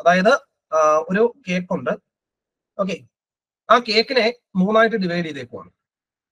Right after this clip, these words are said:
ആ കേക്കിന്റെ വൺ ബൈ ടു പാർട്ട് നോക്കുക. മൂന്ന് ആൾക്കാരാണുള്ളത്. തപസ് ഉണ്ട്, അതേപോലെ തന്നെ ആരുണ്ടടേ, ഋഷി ഉണ്ട്, അതേപോലെ തന്നെ ആരുണ്ട്, അവിയുണ്ട്, അല്ലെ?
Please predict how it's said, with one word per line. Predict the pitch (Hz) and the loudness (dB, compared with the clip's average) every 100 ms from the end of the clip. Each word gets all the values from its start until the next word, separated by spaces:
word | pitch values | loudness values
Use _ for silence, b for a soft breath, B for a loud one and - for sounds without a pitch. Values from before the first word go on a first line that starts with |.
| - | -4
ആ | 180 214 | -2 0
കേക്കിന്റെ | 190 208 254 233 208 - | -2 -8 -6 -4 -4 -4
വൺ | 175 | -4
ബൈ | 190 214 | 0 -2
ടു | 190 | -2
പാർട്ട് | 226 185 156 - 123 _ _ | -4 0 -2 -2 -20 _ _
നോക്കുക. | 160 160 185 240 _ - | -6 -2 0 0 _ -6
മൂന്ന് | 180 208 214 | -4 -2 -2
ആൾക്കാരാണുള്ളത്. | 190 214 208 180 170 156 196 240 _ - | -2 -2 -2 -2 -4 -4 -6 -8 _ -8
തപസ് | 156 190 185 170 | -6 -6 -10 -10
ഉണ്ട്, | 156 165 - _ _ _ _ _ _ _ | -4 -4 -4 _ _ _ _ _ _ _
അതേപോലെ | - 170 180 190 170 | -8 -6 -4 -4 -4
തന്നെ | 160 254 _ _ 151 | -4 -6 _ _ -4
ആരുണ്ടടേ, | 165 165 160 156 151 _ _ _ _ _ _ 143 147 170 | -4 -2 -6 -6 -8 _ _ _ _ _ _ -12 -8 -10
ഋഷി | - 233 190 | -10 -8 -8
ഉണ്ട്, | 123 120 175 _ _ _ _ _ _ - | -6 -4 -4 _ _ _ _ _ _ -10
അതേപോലെ | 156 165 170 160 | -2 0 0 -4
തന്നെ | 151 220 - _ _ _ | -2 -4 -4 _ _ _
ആരുണ്ട്, | 156 165 160 165 170 | -2 0 2 2 2
അവിയുണ്ട്, | 139 135 135 92 - | -4 -4 -8 -12 -12
അല്ലെ? | - 131 | -8 -8